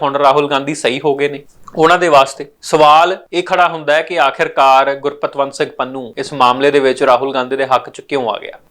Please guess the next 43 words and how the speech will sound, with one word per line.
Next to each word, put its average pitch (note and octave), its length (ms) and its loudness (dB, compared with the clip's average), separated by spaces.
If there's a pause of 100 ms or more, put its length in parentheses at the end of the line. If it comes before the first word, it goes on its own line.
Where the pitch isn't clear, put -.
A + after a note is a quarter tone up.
ਦਰਅਸਲ F#3 300 2
ਰਾਹੁਲ G3 360 2
ਗਾਂਧੀ F#3 280 0
ਨੇ F3+ 280 -6
ਵਿਦੇਸ਼ D3+ 360 -4
ਦੇ F#3 80 -2
ਵਿੱਚ F3 160 -4
ਇੱਕ F3 100 -8
ਬਿਆਨ C#3+ 360 2
ਦਿੱਤਾ, C#3+ 260 2
ਜਿਸ C#3 200 -4
ਦੇ C#3+ 80 -2
ਵਿੱਚ C#3+ 180 -6
ਇਹ C#3+ 100 -4
ਵੀ F#3 100 -6
ਕਿਹਾ D3 240 2
ਸੀ D3+ 260 -12
ਕਿ E3+ 200 -6
ਲੜਾਈ C3 640 -2 (120)
ਜਾਂ D3+ 160 2
ਜਿਹੜੀ D#3 180 -2
ਜੰਗ C#3+ 380 0
ਹੈ, - 340 2
ਉਹ E3+ 840 0
ਭਾਰਤ D3+ 560 4
ਅੰਦਰ D#3 580 2 (160)
ਸਿੱਖਾਂ - 560 0
ਦੇ F#3 100 0
ਵੱਲੋਂ E3 220 -2
ਦਸਤਾਰ D3 420 2
ਸਜਾਉਣ C3+ 480 -2
ਦੀ D#3 240 -2
ਹੈ B2+ 240 2 (120)
ਔਰ C#3 460 4 (160)
ਹੱਥਾਂ D#3+ 280 -2
ਦੇ E3+ 100 -2
ਵਿੱਚ, D#3+ 280 -2
ਗੁੱਟਾਂ D#3 360 0
ਦੇ E3 100 -4
ਉੱਤੇ D#3+ 260 -6
ਕੜਾ E3+ 300 2
ਪਹਿਨਣ D3 340 -2
ਦੀ B2+ 260 -14